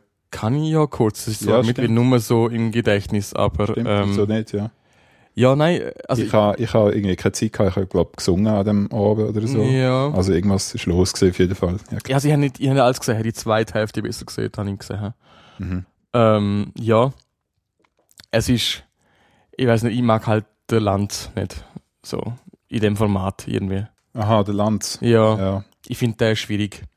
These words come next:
Speaker 2: Ja, ich mag den allgemein nicht.
Speaker 1: Ja, nein, also ich find, ich find, der kann was.
Speaker 2: Ja.
Speaker 1: So ge-, so f-, für eine Talkshow, finde ich, ist es, passt, passt's. Aber sobald er irgendwie die grosse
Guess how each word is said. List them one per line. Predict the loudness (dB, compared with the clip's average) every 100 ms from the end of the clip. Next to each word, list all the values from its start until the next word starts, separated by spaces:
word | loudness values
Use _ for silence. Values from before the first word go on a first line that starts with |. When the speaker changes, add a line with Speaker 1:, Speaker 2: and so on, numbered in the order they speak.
| _ _
Speaker 2:
Ja, | 2 4 4 2
ich | -2 -2
mag | 0 0 0
den | 0
allgemein | 0 -2 -4 -6 -6 -8
nicht. | -8 -12 -16 -20 _ _
Speaker 1:
Ja, | 0 2 4 2 2
nein, | 2
also | 2 -2
ich |
find, | -2 -2 -4 _
ich | -4
find, | 0 0
der |
kann | 0 -2 -2
was. | 0 0 -4 -12 -18 _ _ _ -10
Speaker 2:
Ja. | -4
Speaker 1:
So | 0
ge-, | 0 0
so | -4
f-, | -4 -10
für | -10 -2
eine | -2
Talkshow, | 0 0 0 2 2 2
finde | 0 -4 -4
ich, | -2
ist |
es, | -4 -6 _ -6
passt, | -6 -4
passt's. | 0 0 0 -10 -16 -18 _ _ _ _ _ _
Aber | -8 -2
sobald | 2 2
er | 2
irgendwie | 0 -2
die | -2
grosse | 0 2 0 -2